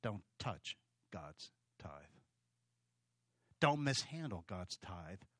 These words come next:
or your days will be rendered unfortunate because of your choice. Don't blame it on God. "Well, God, eh, well, amen. Well, that's good preaching, Pastor. Thank you." Well, anybody wanna get cursed?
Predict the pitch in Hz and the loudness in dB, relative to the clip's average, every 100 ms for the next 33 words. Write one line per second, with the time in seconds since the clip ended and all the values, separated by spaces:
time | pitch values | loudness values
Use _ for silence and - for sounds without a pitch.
0 | _ - _ 107 101 90 _ _ _ - | _ -20 _ -8 -6 -8 _ _ _ -4
1 | 117 107 101 131 123 92 92 - _ 110 | 0 0 2 2 2 -2 -8 -10 _ -2
2 | 117 135 120 104 101 117 113 90 82 95 | 0 0 -2 -4 -2 -4 -4 -6 -10 -12
3 | 92 123 123 - 110 95 76 _ _ _ | -10 -4 -4 -4 -8 -10 -12 _ _ _
4 | 107 - 98 95 90 95 82 - - 107 | -14 -2 -2 -2 -6 -8 -8 -8 -8 -10
5 | - - - _ _ _ _ _ _ _ | -12 -16 -18 _ _ _ _ _ _ _
6 | _ _ _ _ _ _ _ 85 87 101 | _ _ _ _ _ _ _ -14 -8 -4
7 | 117 127 139 147 131 101 - - - - | -2 -2 -2 -2 -4 -6 -10 -20 -20 -2
8 | 117 110 - 104 - 110 - 101 113 120 | -2 -2 -4 -8 -6 -8 -6 -4 -4 -4
9 | 117 104 82 82 - 156 - - - 85 | -6 -8 -12 -16 -10 -10 -6 -8 -8 -12
10 | - 85 82 - - - 139 - - _ | -12 -14 -16 -16 -20 -16 -16 -16 -20 _
11 | _ _ _ _ - - _ _ _ _ | _ _ _ _ -20 -20 _ _ _ _
12 | _ _ _ _ _ _ - - - _ | _ _ _ _ _ _ -12 -10 -16 _
13 | _ _ _ _ - - _ _ _ _ | _ _ _ _ -20 -20 _ _ _ _
14 | _ _ _ - _ _ _ - _ _ | _ _ _ -20 _ _ _ -20 _ _
15 | _ - - - 151 233 220 - 254 247 | _ -20 -20 2 6 8 8 10 12 12
16 | 262 262 262 277 285 294 - 349 392 - | 12 12 12 12 12 12 12 12 12 8